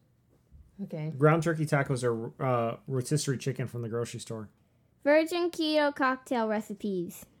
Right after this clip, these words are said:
Speaker 2: I mean,
Speaker 1: Hmm.
Speaker 2: we could do an episode like that.
Speaker 1: Maybe we should.
Speaker 2: Maybe we should at some point.
Speaker 3: You ju-, Mama,
Speaker 1: We don't have any virgin recipes right now.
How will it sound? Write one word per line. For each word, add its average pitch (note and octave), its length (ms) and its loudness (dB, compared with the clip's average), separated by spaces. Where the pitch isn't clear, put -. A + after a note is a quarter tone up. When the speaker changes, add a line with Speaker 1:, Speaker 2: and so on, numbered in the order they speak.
Speaker 2:
I - 100 0
mean, C3 140 0
Speaker 1:
Hmm. A#2+ 60 -6
Speaker 2:
we B2 100 -4
could A#2+ 220 -4
do C#3+ 220 0
an E3+ 80 0
episode A2+ 420 -4
like A2 180 -10
that. G#2+ 300 -12
Speaker 1:
Maybe G#3 220 -8
we G3+ 160 -4
should. E3+ 440 -10
Speaker 2:
Maybe C3+ 240 0
we A#2 120 -4
should B2 220 -6
at A#2 120 -10
some A2+ 160 -8
point. A2+ 260 -12
Speaker 3:
You B3+ 280 -4
ju-, - 100 -18
Mama, A#3 260 -2
Speaker 1:
We - 80 2
don't B3+ 140 0
have A3 180 -2
any G#3+ 160 0
virgin F3+ 640 -4
recipes E3 460 -8
right D3+ 120 -6
now. D#3 240 -6